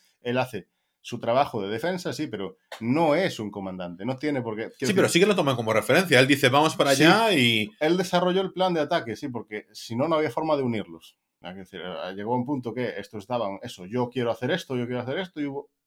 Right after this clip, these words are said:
Speaker 1: que, que unirlos. Eso más malamente lo, lo, lo
Speaker 2: Sí,
Speaker 1: muestra.
Speaker 2: pero en el, en el momento en el que la tortuga está atacando a distancia y él decide, "Pues la forma que tenemos que hacer es esta", y eso podría ser un sacrificio completo de tropas, pues todo va para adelante porque lo ha dicho el héroe del escudo.
Speaker 1: Pero, sin embargo,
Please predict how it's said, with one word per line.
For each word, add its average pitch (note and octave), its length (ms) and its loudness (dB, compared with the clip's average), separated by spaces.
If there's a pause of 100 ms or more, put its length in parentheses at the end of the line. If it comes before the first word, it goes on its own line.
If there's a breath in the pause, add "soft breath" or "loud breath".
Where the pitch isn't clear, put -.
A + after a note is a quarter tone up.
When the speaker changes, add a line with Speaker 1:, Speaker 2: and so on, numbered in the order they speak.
(160)
Speaker 1:
que, B2 200 -10
que B2+ 100 -6
unirlos. A2+ 380 -2
Eso C3+ 160 -10
más C#3 180 -4
malamente D#3+ 560 0
lo, A2 180 -2
lo, G2 220 -4
lo F#2+ 120 -6
Speaker 2:
Sí, A2+ 40 -4
Speaker 1:
muestra. C3 260 0
Speaker 2:
pero F2+ 120 -2
en F#2 80 -4
el, F2+ 160 -4
en G2+ 100 -6
el F#2 100 -4
momento G2 380 -4
en G#2 80 -2
el G2+ 140 -2
que G#2 200 0
la G2 200 -2
tortuga F#2+ 320 -4
está - 100 -14
atacando F#2+ 300 -6
a - 20 -8
distancia F#2+ 640 -6
y G2+ 140 -2
él F#2+ 120 -2
decide, F2 520 -4
"Pues F2+ 160 -10
la F2 100 -12
forma F#2 300 -4
que - 80 -18
tenemos G2+ 220 -8
que G2+ 100 -12
hacer - 300 -4
es G#2+ 200 -6
esta", A2 300 -2 (300 loud breath)
y G2+ 140 -2
eso F#2+ 160 -4
podría G#2 220 -4
ser A#2 120 -6
un G2 40 -10
sacrificio G2 500 -6
completo G2+ 340 -4
de G#2 140 0
tropas, A#2 400 -2 (240 soft breath)
pues - 160 -6
todo G2 220 2
va G#2+ 140 2
para A2 120 -2
adelante D3+ 240 0
porque D#3 220 -6
lo F2 60 -2
ha - 20 -2
dicho G#2 200 -2
el E3 60 4
héroe F2+ 160 -2
del D#2+ 120 -10
escudo. - 260 -2
Speaker 1:
Pero, C#3 180 -2
sin B2+ 160 -2
embargo, E3+ 540 0